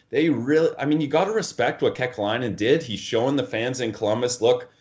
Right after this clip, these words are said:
we ha-, we think we have a chance here. We have an all-star goalie. We've got a good,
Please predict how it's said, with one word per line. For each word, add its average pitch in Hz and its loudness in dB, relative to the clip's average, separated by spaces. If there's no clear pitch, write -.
we 131 2
ha-, - -4
we 120 -4
think 127 -6
we 131 2
have 107 2
a 90 -4
chance 123 -8
here. 135 6
We 113 4
have 101 2
an 98 -4
all-star 110 2
goalie. 127 2
We've 104 0
got 95 0
a 85 0
good, 104 2